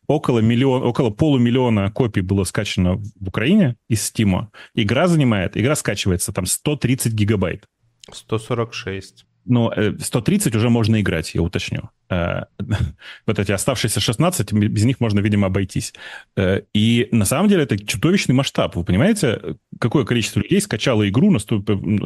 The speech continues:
Speaker 1: ну, как бы, если местами действительно у людей останавливалась работа, у людей просто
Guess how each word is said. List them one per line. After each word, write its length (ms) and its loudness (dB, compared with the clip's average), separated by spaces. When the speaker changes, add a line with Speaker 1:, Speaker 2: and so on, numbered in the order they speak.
Speaker 1:
ну, 220 2
как 160 -4
бы, 100 0
если 360 0
местами 500 2
действительно 540 0
у 60 4
людей 280 2
останавливалась 580 0
работа, 440 -2
у 360 -6
людей 240 2
просто 300 -4